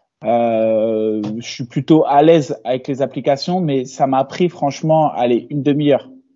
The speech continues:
Une demi-heure pour bien faire, hein. Je pense qu'en une heure et demie d'utilisation, vous savez tous utiliser l'application correctement. Et, euh, et ça, c'est un, c'est un peu comme, euh,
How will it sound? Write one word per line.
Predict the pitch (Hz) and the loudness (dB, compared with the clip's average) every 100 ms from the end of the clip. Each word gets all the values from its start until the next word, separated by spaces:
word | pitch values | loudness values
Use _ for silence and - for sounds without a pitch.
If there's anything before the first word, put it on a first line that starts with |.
| - | -8
Une | 147 | 0
demi-heure | 143 147 160 170 | 2 4 2 0
pour | 156 | -4
bien | 131 135 170 | -4 0 0
faire, | - 147 117 | 2 0 -2
hein. | 127 _ _ _ _ _ | -8 _ _ _ _ _
Je | 123 120 | -10 -6
pense | 139 170 180 - | -2 0 0 -2
qu'en | 156 139 139 139 135 - - | 0 2 4 2 0 -4 -4
une | 175 | 0
heure | 175 165 | 2 2
et | 170 | 2
demie | 170 175 175 135 | 2 0 -2 -8
d'utilisation, | 131 135 151 135 131 135 - 170 | -12 -10 -8 -4 0 0 0 -6
vous | 156 | -6
savez | 135 147 127 127 | -4 -2 0 -2
tous | - 180 - - | -4 -8 -8 -14
utiliser | 143 - 135 139 | -14 -8 -4 0
l'application | 135 131 143 135 - | -2 -2 -2 -2 -2
correctement. | 139 139 123 123 139 147 190 - _ _ _ _ - - - | -6 -2 -4 -4 0 2 0 -2 _ _ _ _ -20 -20 -4
Et, | 151 147 | 4 6
euh, | 143 139 - | 8 8 6
et | 160 | 0
ça, | - 220 | 2 2
c'est | 220 | 4
un, | 170 - | 0 0
c'est | 151 170 | -4 0
un | 160 | 0
peu | 160 220 | 0 -2
comme, | - 190 165 | 0 2 4
euh, | 156 143 139 135 135 131 | 6 8 6 6 6 6